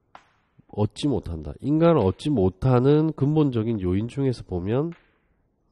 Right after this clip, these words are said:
인간을 대부분 요런 사람들의 특성이 어떻다?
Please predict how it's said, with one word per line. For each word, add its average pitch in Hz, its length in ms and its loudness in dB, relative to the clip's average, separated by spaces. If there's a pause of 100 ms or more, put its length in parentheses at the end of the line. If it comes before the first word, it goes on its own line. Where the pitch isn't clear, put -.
(420)
인간을 139 560 0
대부분 127 680 -2 (140)
요런 123 260 2
사람들의 107 420 -2
특성이 131 360 -2
어떻다? 82 440 -8